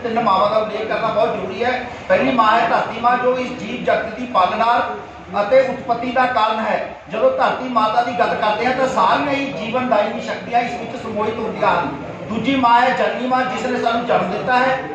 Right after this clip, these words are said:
ਪਾਲਣ ਪੋਸ਼ਣ ਦੇ ਨਾਲ ਮਨੁੱਖ ਨੂੰ ਸਭ ਤੋਂ ਵੱਡੀ ਕਲਾ ਮਾਂ ਬੋਲੀ ਦਿੱਤੀ ਹੈ। ਆਕਾਸ਼ ਦੇ ਸਮਾਨ ਪਿਤਾ ਅਤੇ ਗੁਰੂ ਜਨਨੀ ਮਾਂ ਵਿੱਚ ਹੀ ਸਮੋਹਿਤ ਹਨ।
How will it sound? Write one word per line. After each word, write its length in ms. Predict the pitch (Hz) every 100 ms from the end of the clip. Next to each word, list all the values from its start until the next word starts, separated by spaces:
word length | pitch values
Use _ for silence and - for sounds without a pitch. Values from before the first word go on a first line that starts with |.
| -
ਪਾਲਣ 300 | - 202 247
ਪੋਸ਼ਣ 340 | 254 247 226 247
ਦੇ 140 | 254
ਨਾਲ 300 | 233 226 233
ਮਨੁੱਖ 260 | 226 226 -
ਨੂੰ 120 | 254
ਸਭ 240 | 247 214
ਤੋਂ 80 | -
ਵੱਡੀ 260 | 226 214 240
ਕਲਾ 480 | 226 208 240 - - -
ਮਾਂ 320 | 170 196 262 302
ਬੋਲੀ 260 | 294 277
ਦਿੱਤੀ 340 | 233 - 233 175
ਹੈ। 200 | 175 - - - -
ਆਕਾਸ਼ 500 | 202 233 226 240 240
ਦੇ 60 | 285
ਸਮਾਨ 340 | 254 226 226
ਪਿਤਾ 440 | 226 - 262 254 254 - - 208
ਅਤੇ 140 | 262
ਗੁਰੂ 380 | 202 240 254 254
ਜਨਨੀ 380 | 220 214 247 254
ਮਾਂ 340 | 220 220 240
ਵਿੱਚ 140 | 240
ਹੀ 160 | 254 269
ਸਮੋਹਿਤ 380 | - 226 226 247
ਹਨ। 260 | 214 -